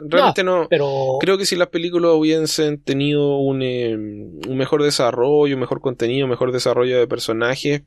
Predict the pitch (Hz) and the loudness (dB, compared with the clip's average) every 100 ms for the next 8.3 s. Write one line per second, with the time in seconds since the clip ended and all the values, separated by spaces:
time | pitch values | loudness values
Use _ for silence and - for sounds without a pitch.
0 | _ 110 80 65 67 120 147 156 156 147 | _ -12 -10 -10 -6 -2 0 0 0 0
1 | 147 143 147 143 147 135 135 131 139 143 | 0 0 0 -2 -4 -4 -4 0 0 -2
2 | _ _ _ _ _ 147 214 233 233 - | _ _ _ _ _ -2 0 0 -2 -2
3 | 165 185 196 - 131 117 113 117 120 131 | -2 0 -2 -2 -2 -2 -4 -4 -4 -4
4 | 131 131 127 123 - 139 156 151 139 139 | -2 0 0 0 0 -2 0 0 0 0
5 | 139 - 135 135 135 135 135 131 127 123 | -2 -2 0 0 2 2 2 2 0 -2
6 | 120 120 117 - 98 - - - _ _ | -6 -6 -4 -4 -4 -8 -20 -20 _ _
7 | _ _ - - 50 - - - - 120 | _ _ -16 -14 -12 -12 -10 -8 -6 -4
8 | 120 123 104 | -2 -2 -4